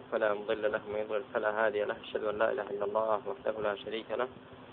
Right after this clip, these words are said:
وأشهد أن محمدا عبده ورسوله. درسي رابردو لصفحة پەنجا و شەش ڕاوەستان لە مجموعة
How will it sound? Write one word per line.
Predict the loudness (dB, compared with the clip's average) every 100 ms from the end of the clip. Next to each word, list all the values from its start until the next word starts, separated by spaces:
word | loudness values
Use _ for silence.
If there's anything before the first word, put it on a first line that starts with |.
| -4 4
وأشهد | 4 6 6
أن | 6 4
محمدا | 0 -2 0 2
عبده | 2 0 0
ورسوله. | 2 4 4 4 4 2 -4 -16 -18 -18 -18 -18 -18 -16 -16 -16 -16 -16 -16 -16 -16 -16 6
درسي | 6 6 4
رابردو | 6 6 4 0 0 2 6
لصفحة | 8 8 6 4 -2 0 0 0
پەنجا | 0 2
و | 2
شەش | 0 4
ڕاوەستان | 4 4 0 -2 -4 -10 -18 -18 -12 -4
لە |
مجموعة | -2 2 4 4